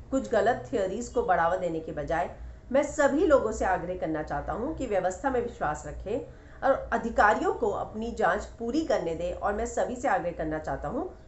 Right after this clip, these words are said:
कि कॉल करना बंद कीजिए क्योंकि हम इस अप्रत्याशित और दुखद घटना पर और comment करने से बच रहे हैं। मुझे मूरी-, मुझे पूरी उम्मीद है कि सुशांत की आत्मा को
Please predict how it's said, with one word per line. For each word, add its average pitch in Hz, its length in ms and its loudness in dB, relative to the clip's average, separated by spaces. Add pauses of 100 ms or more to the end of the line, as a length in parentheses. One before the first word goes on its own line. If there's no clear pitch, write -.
(140)
कि 320 80 2
कॉल 233 340 6
करना 202 240 0
बंद 190 360 -2
कीजिए 156 340 -6 (440)
क्योंकि 262 400 0 (120)
हम 277 340 6 (360)
इस - 400 -2 (220)
अप्रत्याशित 247 1000 4
और 214 120 0
दुखद 233 520 -4
घटना 226 360 0
पर 185 360 2 (220)
और 254 180 6
comment 202 380 0
करने 160 240 0
से 202 140 -4
बच 165 280 -6
रहे 170 200 -8
हैं। 233 300 -8 (300)
मुझे 262 200 -2
मूरी-, 262 500 0
मुझे 233 220 0
पूरी 269 340 0
उम्मीद 220 260 2
है - 120 -2
कि 240 140 -8
सुशांत 170 500 -4
की 202 60 -4
आत्मा 143 280 -4
को 185 360 -8